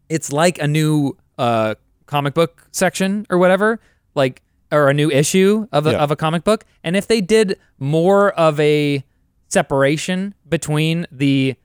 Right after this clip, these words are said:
Speaker 1: the segments,
Speaker 2: Yeah, that's
Speaker 1: maybe I
Speaker 2: fair.
Speaker 1: would, like, accept it a bit more and, and treat each section as sort of a self-contained story, like we saw in The Green Knight. The Green
Speaker 2: Yeah.
Speaker 1: Knight was, like, very distinctly set up into these five segments.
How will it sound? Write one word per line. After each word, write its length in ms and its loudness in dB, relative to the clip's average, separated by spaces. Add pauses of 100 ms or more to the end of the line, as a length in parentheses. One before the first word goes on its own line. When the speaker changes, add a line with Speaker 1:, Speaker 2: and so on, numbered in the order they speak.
(140)
Speaker 1:
the 80 -2
segments, 720 -4
Speaker 2:
Yeah, 220 0
that's 40 0
Speaker 1:
maybe 240 2
I 40 6
Speaker 2:
fair. 80 4
Speaker 1:
would, 200 0
like, 200 0
accept 360 -4
it 80 0
a 40 -2
bit 140 0
more 220 0
and, 320 -4
and 200 -4
treat 300 -2
each 220 -4
section 360 -2
as 160 -2
sort 200 0
of 60 -6
a 60 -4
self-contained 640 -2
story, 420 0 (200)
like 160 0
we 80 0
saw 220 0
in 80 -2
The 80 -4
Green 300 -2
Knight. 340 -4
The 60 -6
Green 160 0
Speaker 2:
Yeah. 60 0
Speaker 1:
Knight 120 0
was, 140 -2
like, 160 -2
very 280 4
distinctly 420 -4
set 200 0
up 140 0
into 140 -6
these 160 -6
five 340 0
segments. 440 -4